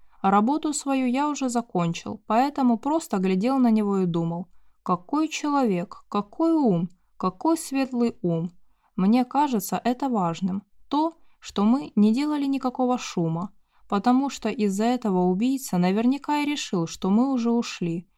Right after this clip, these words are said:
И вдруг часы как раз пробили пол первого, в жёлтой комнате раздался отчаянный крик. Это был голос мадемуазель. Она кричала:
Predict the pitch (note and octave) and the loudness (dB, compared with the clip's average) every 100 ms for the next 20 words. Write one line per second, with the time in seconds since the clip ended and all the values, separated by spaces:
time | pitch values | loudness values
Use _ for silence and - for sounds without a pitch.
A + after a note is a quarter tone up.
0 | _ - F#3+ F3 E3+ F#3+ B3+ C#4+ - - | _ -6 0 2 4 2 2 -2 -14 -20
1 | _ _ - G3 F#3+ - D4 D4 F3 G#3 | _ _ -6 -4 -2 -2 -4 -2 -2 2
2 | B3 B3+ - G3+ G#3+ G3+ F#3 - F3+ F3 | 0 -2 -2 0 2 2 0 0 -2 -2
3 | C4+ C#4+ G#3 D#3+ E3 F#3 - _ _ F#3 | -2 0 0 0 -2 -8 -16 _ _ 0
4 | G3 B3+ C4 C4 G#3 - D4 B3+ F#3 F3+ | 2 2 2 -2 -4 0 2 2 2 0
5 | F#3 F#3+ G#3 C4+ C4 B3+ B3 - B3+ B3 | 0 0 0 0 -2 -2 -2 -2 0 4
6 | A#3+ A#3 A#3 F#3 E3 - - - _ _ | 4 2 0 -4 -4 -6 -20 -20 _ _
7 | A3+ B3+ C#4 A#3+ B3 F3+ F3 F#3+ F#3 G3 | 0 0 2 2 2 2 2 0 0 0
8 | F3+ F#3 F3+ F3 F3+ D#3+ E3 - F#3+ A#3 | 2 2 2 0 -2 -6 -6 -2 0 0
9 | A#3+ A#3+ - - E3+ D#3 E3 | 0 -2 -2 -2 0 0 -4